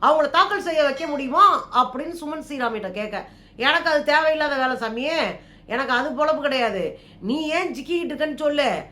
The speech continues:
நீ ஏன் சப்பக்கட்டு கட்டுறன்னு சொல்லு, நீ ஏன் தேர்தல் ஆணையத்து கூட நிக்கிறன்னு சொல்லு. அதுல கடைசியா ஒரு பாயிண்ட போட்டாருங்களே, புடிச்சுக்கிட்டாச்சுங்க. சுமன் ஸ்ரீராமன் கடைசியா ஒரு பாயிண்ட போட்டாரு. என்னவா? இந்தியா முழுசும் தெரிஞ்சு போச்சு,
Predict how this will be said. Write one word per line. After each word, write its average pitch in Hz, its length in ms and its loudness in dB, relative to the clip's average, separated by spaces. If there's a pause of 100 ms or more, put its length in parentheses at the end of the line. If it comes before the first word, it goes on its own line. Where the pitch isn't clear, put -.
(200)
நீ 311 280 -2
ஏன் 339 200 -2
சப்பக்கட்டு 311 460 0
கட்டுறன்னு 302 280 0
சொல்லு, 285 520 0 (220)
நீ 320 260 -2
ஏன் 339 240 0
தேர்தல் 339 300 4
ஆணையத்து 311 340 2
கூட 311 160 -2
நிக்கிறன்னு 302 340 -2
சொல்லு. 302 380 0 (320)
அதுல 196 480 0
கடைசியா 440 600 4
ஒரு 349 100 2
பாயிண்ட 302 340 0
போட்டாருங்களே, 247 600 0 (400)
புடிச்சுக்கிட்டாச்சுங்க. 247 600 -2 (640)
சுமன் 381 340 0
ஸ்ரீராமன் 294 480 0
கடைசியா 427 380 2
ஒரு 349 160 2
பாயிண்ட 302 180 0
போட்டாரு. 196 380 -4 (100)
என்னவா? 285 320 6 (840)
இந்தியா 381 440 8
முழுசும் 453 380 0
தெரிஞ்சு 381 260 -6
போச்சு, 262 520 -4